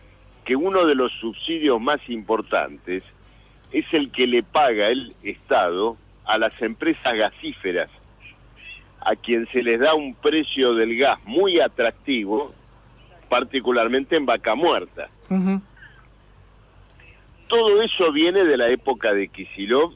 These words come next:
Speaker 1: y de Galuccio.
Speaker 2: Claro.
Speaker 1: Eh, vos te acordás perfectamente.
Speaker 2: Sí,
Speaker 1: Es decir,
Speaker 2: sí,
Speaker 1: eso
Speaker 2: sí.
Speaker 1: es el famoso plan gas, este, que, eh, subió varias veces para arriba, ¿no es cierto?, el precio del gas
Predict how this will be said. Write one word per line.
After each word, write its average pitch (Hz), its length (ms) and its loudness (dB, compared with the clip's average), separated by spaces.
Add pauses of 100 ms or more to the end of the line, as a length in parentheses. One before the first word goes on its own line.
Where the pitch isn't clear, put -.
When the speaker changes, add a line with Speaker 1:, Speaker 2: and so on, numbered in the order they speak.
Speaker 1:
y 104 120 -10
de 95 200 -2
Galuccio. 95 760 -2
Speaker 2:
Claro. 147 380 -2 (580)
Speaker 1:
Eh, 87 160 -4
vos 101 240 -2
te - 80 0
acordás 104 320 0
perfectamente. 151 680 -2
Speaker 2:
Sí, 277 60 2
Speaker 1:
Es 269 140 4
decir, 247 280 0
Speaker 2:
sí, 226 60 2
Speaker 1:
eso 233 200 -2
Speaker 2:
sí. 202 60 -8 (560)
Speaker 1:
es 139 220 0
el 120 180 2
famoso 139 540 0
plan 143 440 0
gas, 139 280 2 (1080)
este, 113 440 0
que, 110 920 2
eh, 92 40 -4 (140)
subió 117 460 2
varias 143 380 2
veces 117 320 0
para 101 260 0
arriba, 117 500 0 (220)
¿no 92 140 -8
es - 60 -12
cierto?, 131 240 -2
el 104 100 -2
precio 117 420 -2
del 101 200 -2
gas 117 200 0